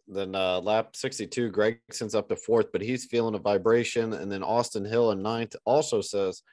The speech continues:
uh, he has a vibration. Lap seventy, we have Nemechek, Gibbs, Gregson, and Jones,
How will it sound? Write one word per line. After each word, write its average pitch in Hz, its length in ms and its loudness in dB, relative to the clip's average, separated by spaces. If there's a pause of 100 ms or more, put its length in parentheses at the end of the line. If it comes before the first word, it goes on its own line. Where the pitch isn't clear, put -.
(360)
uh, 90 340 0
he 98 200 -4
has 98 400 0
a 95 80 -6
vibration. 98 720 0
Lap 110 220 -4
seventy, 107 300 -2
we 98 120 2
have 85 120 0
Nemechek, 104 500 -4
Gibbs, 98 340 0
Gregson, 95 460 -2
and 85 120 -8
Jones, 92 520 -4